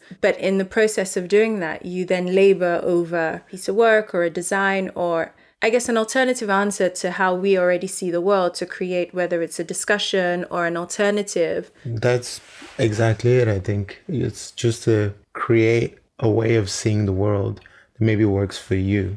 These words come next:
Speaker 2: like, works for me, basically. It's like, I see this configuration as working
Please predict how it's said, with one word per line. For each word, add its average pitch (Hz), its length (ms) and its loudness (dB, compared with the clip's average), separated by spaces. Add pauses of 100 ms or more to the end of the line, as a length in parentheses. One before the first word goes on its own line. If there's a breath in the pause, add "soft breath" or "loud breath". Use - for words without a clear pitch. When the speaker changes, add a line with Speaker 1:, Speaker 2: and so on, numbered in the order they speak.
Speaker 2:
like, 95 240 -2
works 104 320 0
for 98 240 -4 (220)
me, 101 260 0 (260)
basically. 95 500 -8
It's - 200 -12
like, 101 200 -6 (640 soft breath)
I 107 200 0
see 101 800 0 (280)
this 101 300 0
configuration 98 920 -2
as 92 240 -4
working 92 540 -4